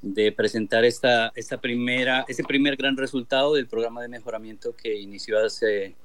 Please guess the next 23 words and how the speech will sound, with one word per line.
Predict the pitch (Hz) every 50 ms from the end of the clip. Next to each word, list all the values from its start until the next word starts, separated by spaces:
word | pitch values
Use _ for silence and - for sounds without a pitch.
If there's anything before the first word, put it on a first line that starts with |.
| - - -
hasta | - - - - 113
hace | 104 120
un | 113
par | - - 113 113
de | 107 117
años | 113 117 120 127 143 156 - - - - - - - - - - -
en | - 107 107 101
Yellowway | 107 117 120 127 135 135 143 151 160 160 151 -
y, | - 117 110 110 107 104 104 98 92
y, | 104 104
pues, | 101 - 107 - - - - -
por | - 107 104
ahora | 104 107 110 113
estamos | 120 120 - 123 117 113 117 117 117 117 110 - - - - - - - - - - - - - -
presentando | - 110 107 - 110 104 - - 110 110 113 110 - 123 120 117 117 113 113
Yellowway | 104 101 117 117 123 123 123 127 120 117 117 113 101 98
One, | 104 104 113 117 123 131 139 131 - - - - - - -
que | - -
es | 107 101
la, | 104 113 110 110 104
la | 90 104 110 107 104
primera | - 107 104 104 110 110 110 110 110
planta | - - 113 107 104 - - 110 110 110 107 104 98